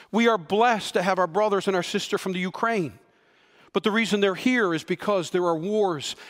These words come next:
and rumors of wars in an uncertain world. We have a dear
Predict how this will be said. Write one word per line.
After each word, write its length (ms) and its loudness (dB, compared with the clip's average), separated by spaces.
and 300 0
rumors 420 0
of 160 -2
wars 480 -2
in 140 -2
an 160 -4
uncertain 760 -4
world. 400 -8
We 80 0
have 60 4
a 80 -6
dear 280 2